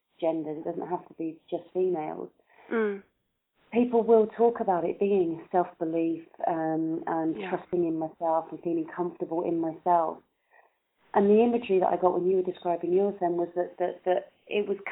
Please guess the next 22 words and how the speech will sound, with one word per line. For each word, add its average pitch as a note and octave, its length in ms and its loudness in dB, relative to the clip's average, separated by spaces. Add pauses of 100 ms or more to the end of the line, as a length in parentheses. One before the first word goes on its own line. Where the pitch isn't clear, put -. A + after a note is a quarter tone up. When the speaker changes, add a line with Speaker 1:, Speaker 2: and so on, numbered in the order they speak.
Speaker 1:
coming G#3 260 0
up F#3 160 -2
literally F3 960 -4
like, F#3 360 0
like G3 300 -6
that - 200 -2 (120)
flow F3 260 0
of, E3+ 140 -6
of - 160 -8
kind F3 180 -6
of D#3+ 80 -8
like - 120 -10
a F3+ 60 -4
Kundalini F3 680 -4
energy, F3+ 340 -4
I D#3 120 -10
suppose, D#3+ 340 -8 (600)
going G3 220 8
Speaker 2:
Yeah. F#3+ 300 4
Speaker 1:
up F#3 100 -12
through G3+ 280 -2
us - 120 -10